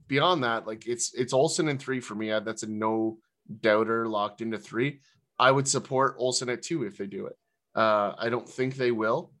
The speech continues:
but that's there. Chapman probably behind that or Murphy, right? So I, I think I would put Murphy if you're going Moreland, Olson. For me, it would be Murphy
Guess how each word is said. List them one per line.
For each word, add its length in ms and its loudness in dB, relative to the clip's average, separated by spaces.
but 280 4
that's 280 4
there. 220 -2
Chapman 520 2
probably 500 0
behind 480 -4
that 260 -2
or 200 2
Murphy, 580 -2
right? 240 4
So 200 2
I, 560 2
I 40 2
think 260 -4
I 140 4
would 200 0
put 280 -2
Murphy 440 -2
if 120 -8
you're 120 -6
going 500 2
Moreland, 720 2
Olson. 640 -2
For 160 -8
me, 160 2
it 40 4
would 160 0
be 120 -4
Murphy 560 -4